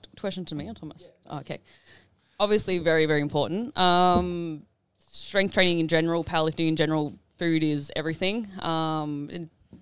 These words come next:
goal dependent, always individually impen-, independent, but yeah, I guess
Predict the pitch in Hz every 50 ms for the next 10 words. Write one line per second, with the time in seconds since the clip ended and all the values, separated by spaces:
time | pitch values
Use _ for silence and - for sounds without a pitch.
0 | _ _ _ _ - - 190 180 185 185 180 - - 180 170 165 165 170 170 165
1 | - - - 160 160 160 160 160 156 160 156 151 147 - - - - - _ -
2 | - 165 156 151 147 156 160 156 143 151 151 151 160 160 151 - - 175 165 160
3 | 156 160 160 156 147 156 151 - - 156 147 - - _ _ _ - - - -
4 | - _ _ _ _ _ - 208 208 147 - - 147 - - 160 160 156 160 -
5 | -